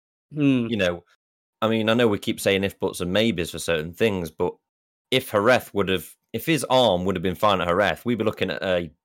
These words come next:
Speaker 2: dominant Fabio Quartararo. We would have
Speaker 1: Yeah.
Speaker 2: had him on the podium five times in a row.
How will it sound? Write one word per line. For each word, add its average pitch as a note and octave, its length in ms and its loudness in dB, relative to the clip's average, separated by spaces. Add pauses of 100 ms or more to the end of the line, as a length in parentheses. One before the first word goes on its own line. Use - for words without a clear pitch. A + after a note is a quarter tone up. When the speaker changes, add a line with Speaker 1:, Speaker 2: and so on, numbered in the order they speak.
Speaker 2:
dominant F2 760 -2 (120)
Fabio D#2+ 420 -2
Quartararo. E2+ 520 -2 (380)
We A2+ 60 -6
would A2+ 80 2
have G#2+ 100 -2
Speaker 1:
Yeah. G#2+ 40 4
Speaker 2:
had G2+ 100 4
him F#2+ 140 2
on F#2 220 -4 (260)
the - 60 -14
podium A#2 420 2
five A2+ 420 2
times G2+ 380 0
in F#2 80 -2
a F2 60 0
row. E2+ 380 -2